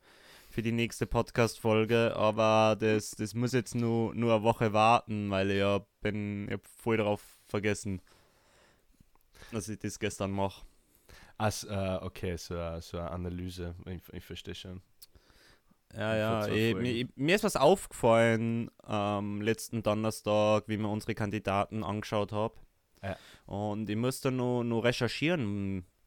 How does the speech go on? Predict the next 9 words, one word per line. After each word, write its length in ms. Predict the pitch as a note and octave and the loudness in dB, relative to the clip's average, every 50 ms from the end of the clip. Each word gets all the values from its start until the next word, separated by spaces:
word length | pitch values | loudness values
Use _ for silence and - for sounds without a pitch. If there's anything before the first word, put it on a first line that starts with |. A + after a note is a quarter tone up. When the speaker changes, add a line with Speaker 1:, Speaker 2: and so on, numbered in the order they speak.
| _ _ _ _ _ - - | _ _ _ _ _ -12 -8
Speaker 1:
was 160 | - G#2+ - | -6 -6 -4
da 100 | - G#2+ | -2 0
dahinter 460 | G2 G#2 G2 A#2 C#3+ D#3 - A2+ G2+ | 0 0 0 0 -2 -4 -2 -4 -4
steckt. 500 | - - - G2 G2 - - - - - - - _ _ _ _ _ _ _ _ _ _ _ _ _ _ _ _ _ _ _ _ _ _ _ _ _ _ _ | -4 -4 -4 -4 -4 -6 -8 -14 -20 -20 -20 -20 _ _ _ _ _ _ _ _ _ _ _ _ _ _ _ _ _ _ _ _ _ _ _ _ _ _ _
Aber 760 | - - G2 G2 G2 F#2 G#2 G2+ G2+ G2+ G2+ G2+ G2 G2 F#2+ - - _ _ _ _ _ _ _ _ _ _ _ _ _ _ _ _ _ _ _ - | -8 -4 -4 -2 -2 -2 0 0 0 0 0 0 -2 -4 -6 -12 -20 _ _ _ _ _ _ _ _ _ _ _ _ _ _ _ _ _ _ _ -8
bleibt 460 | - G2 G2+ B2 D3+ - _ - - | -4 -2 -2 -2 -4 -6 _ -16 -12
gespannt, 880 | - A#2 - - - - C3+ A#2+ D#3+ G#3 A3+ F#3+ A#2+ F#2+ - - - - - | -10 -10 -10 -10 -6 -2 -2 -2 -2 -2 -4 -6 -6 -8 -10 -16 -20 -18 -12
meine 260 | F#2+ F#2 F2+ F#2 F#2+ F#2 | -10 -8 -6 -6 -6 -6
Lieben. 640 | F2+ F2+ F#2 F#2 F#2 F#2 F2+ F#2 F2+ F2+ F2+ F2+ | -8 -8 -10 -8 -8 -8 -8 -10 -10 -12 -14 -16